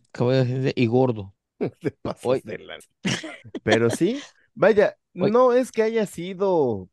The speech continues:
Speaker 2: pan con lo mismo y que haya sido otra vez lo mismo de que los Red Bull estuvieron por un lado y luego dieciocho segundos y el nano después.
Speaker 1: Veinte,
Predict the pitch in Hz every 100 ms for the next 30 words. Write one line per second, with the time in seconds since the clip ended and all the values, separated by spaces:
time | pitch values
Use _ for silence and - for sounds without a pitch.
0 | _ _ _ 127 143 135 143 143 139 151
1 | 160 147 113 92 - 85 104 104 127 123
2 | 135 135 131 127 127 131 127 127 127 104
3 | 104 92 92 95 107 120 104 110 135 139
4 | 123 - 98 98 123 120 107 - 92 117
5 | 131 175 185 151 131 139 123 107 - 127
6 | - - 98 113 151 190 160 143 101 95
7 | 110 127 127 95 - - 175 127 131 113
8 | - 98